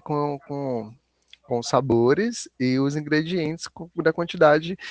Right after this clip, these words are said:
de todos eles e deixar próximo ali, né? Pra esse, essa pessoa que monta conseguir ver, uma vez que o sistema não, não fornece isso.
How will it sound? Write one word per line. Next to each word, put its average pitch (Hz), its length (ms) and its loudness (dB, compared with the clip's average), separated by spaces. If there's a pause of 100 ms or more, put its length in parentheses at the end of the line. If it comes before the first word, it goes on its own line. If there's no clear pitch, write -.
(240)
de 156 120 -8
todos 180 300 2
eles 170 260 4
e 165 40 -12
deixar 180 280 4
próximo 190 500 2
ali, 214 260 0
né? 185 200 2
Pra 156 240 -2
esse, 151 340 -4
essa 143 200 -4
pessoa 151 300 -4
que 175 140 -4
monta 147 340 2
conseguir 170 420 -8
ver, 185 460 2
uma 120 180 0
vez 117 200 -2
que - 80 -16
o 131 40 -12
sistema 123 420 -2
não, 120 200 -2
não 123 140 -2
fornece 160 640 -4
isso. 120 280 -4